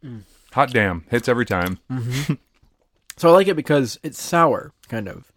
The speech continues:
Speaker 2: Mm-hmm.
Speaker 1: Not like the other wing sauces we just had.
Speaker 2: It's almost, like, a little coleslaw-y.
Speaker 1: The
Speaker 2: Would you
Speaker 1: coleslaw
Speaker 2: say?
Speaker 1: has, like, a little bit of a citrus, like a citrus zing.
Speaker 2: Mm-hmm. Yeah, it's very different from any other barbecue sauce I've ever had. If people want the recipe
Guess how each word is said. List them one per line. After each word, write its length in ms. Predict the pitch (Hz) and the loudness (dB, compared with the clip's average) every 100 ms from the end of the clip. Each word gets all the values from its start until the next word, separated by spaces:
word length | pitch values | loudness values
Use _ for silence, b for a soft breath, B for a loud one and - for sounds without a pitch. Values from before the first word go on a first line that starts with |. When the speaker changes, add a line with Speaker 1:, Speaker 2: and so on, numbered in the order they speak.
| _ | _
Speaker 2:
Mm-hmm. 280 | 131 123 143 151 _ - | -6 -4 -6 -10 _ -2
Speaker 1:
Not 160 | 147 | 0
like 180 | 147 135 - 135 | 2 -2 -6 -6
the 520 | 127 117 117 117 113 _ _ _ _ | -2 0 -2 -4 -6 _ _ _ _
other 180 | 135 135 | 0 2
wing 220 | 123 113 | 2 -2
sauces 400 | 107 113 104 107 | -6 -8 -10 -14
we 80 | 104 | -14
just 200 | 101 98 | -14 -12
had. 260 | 104 - - - - | -12 -14 -16 -20 -14
Speaker 2:
It's 120 | 143 | -2
almost, 240 | 226 294 - | 0 2 2
like, 140 | 139 - | 0 2
a 60 | 123 | 2
little 240 | 160 127 | 2 0
coleslaw-y. 840 | - 143 156 - 101 87 85 87 - _ _ - | 0 0 0 -2 -2 -2 -4 -10 -16 _ _ -18
Speaker 1:
The 80 | 160 156 | -8 -2
Speaker 2:
Would 140 | 147 | 0
you 60 | 165 | 4
Speaker 1:
coleslaw 80 | 160 | 6
Speaker 2:
say? 160 | 156 | 6
Speaker 1:
has, 140 | 156 165 | 4 2
like, 120 | 147 | 2
a 40 | |
little 200 | 143 156 | 2 2
bit 80 | 160 | 4
of 100 | 143 | 4
a 120 | 131 | 2
citrus, 720 | - - 147 220 233 - - - | 0 -2 -2 -2 -4 -6 -16 -16
like 140 | - | -12
a 40 | 120 | -8
citrus 440 | - 139 165 151 | -6 -6 -6 -10
zing. 520 | 127 135 123 139 180 196 | -12 -8 -4 -4 -4 -8
Speaker 2:
Mm-hmm. 240 | 139 165 220 _ _ _ _ | -6 -6 -8 _ _ _ _
Yeah, 120 | 117 | -8
it's 120 | 110 113 | -8 -4
very 220 | 139 135 | -2 0
different 260 | 120 107 90 | 0 -2 -6
from 100 | 104 | -6
any 160 | 107 | -4
other 160 | 101 92 | -4 -4
barbecue 360 | 92 90 - | -4 -4 -6
sauce 240 | 87 85 82 | -6 -6 -6
I've 60 | |
ever 220 | 85 82 80 | -10 -10 -8
had. 240 | 90 82 - _ - | -8 -10 -12 _ -10
If 120 | 123 | -2
people 200 | 214 240 | 0 2
want 200 | 139 147 | 2 2
the 60 | 127 | 2
recipe 460 | 170 104 101 98 | 0 0 -6 -6